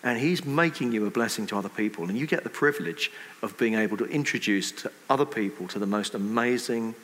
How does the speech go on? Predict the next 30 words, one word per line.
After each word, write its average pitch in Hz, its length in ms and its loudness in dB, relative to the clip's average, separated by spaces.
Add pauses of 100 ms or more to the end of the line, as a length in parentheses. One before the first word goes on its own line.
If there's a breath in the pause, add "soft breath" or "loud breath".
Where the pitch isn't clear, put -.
(100)
news 95 400 0
they 98 140 -4
could - 140 -10 (100)
ever 95 380 -2 (380)
hear. 92 280 0 (340 loud breath)
That's 202 180 2
what 170 120 0
it - 60 -4
means 139 280 2
to - 80 -6
be - 80 -2
sent. 85 300 -2 (1300 loud breath)
So 165 160 6
for 165 100 2
the 170 80 6
next 220 220 4
few 160 240 4
weeks, 127 340 4
we're 131 80 6
gonna 131 200 4
be 123 120 4
looking 131 380 2
at - 140 -2
that, 92 340 0
and 117 120 2
we're 127 80 4
gonna 135 200 4
look 170 260 4
at 131 80 4
it 120 140 2